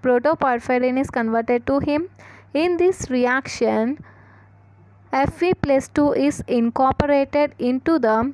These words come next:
protoporphyrin nine. F E plus two is incorporated into protoporphyrin nine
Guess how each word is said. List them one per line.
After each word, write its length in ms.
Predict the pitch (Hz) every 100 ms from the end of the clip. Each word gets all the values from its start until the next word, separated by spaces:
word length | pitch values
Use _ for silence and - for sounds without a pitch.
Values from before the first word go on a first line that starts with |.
| -
protoporphyrin 1000 | 294 302 349 359 254 233 233 233 233 302
nine. 400 | 285 226 220 - - - - - 269
F 420 | 240 - - 285
E 140 | 311
plus 280 | - 247 240
two 140 | -
is 220 | 277 277 -
incorporated 800 | 240 226 233 226 254 254 269 269
into 220 | 262 294
protoporphyrin 1200 | - 240 233 277 320 277 262 262 277 269 294 254
nine 440 | 220 220 233 285